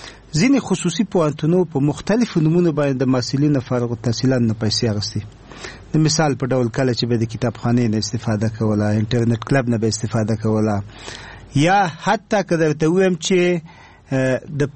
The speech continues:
پارکینګ کې به چې خپل موټر ودرولو، په دې نوم به هم د دوی نه پیسې اخیستلې.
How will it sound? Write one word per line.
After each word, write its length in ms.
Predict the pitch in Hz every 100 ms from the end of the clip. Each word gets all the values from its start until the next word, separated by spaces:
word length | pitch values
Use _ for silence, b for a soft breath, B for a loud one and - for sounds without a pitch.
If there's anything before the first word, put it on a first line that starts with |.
| -
پارکینګ 540 | 143 156 160 226 240
کې 120 | 208
به 140 | 175 165
چې 100 | 160
خپل 240 | 151 202
موټر 340 | 175 160 185 196
ودرولو، 500 | 175 151 160 180 160
په 140 | 151
دې 140 | 165
نوم 180 | 170 156
به 140 | 131 123
هم 200 | 151 151
د 140 | 135
دوی 100 | 139
نه 100 | 131
پیسې 340 | 120 110 - 117
اخیستلې. 460 | 104 - 107 90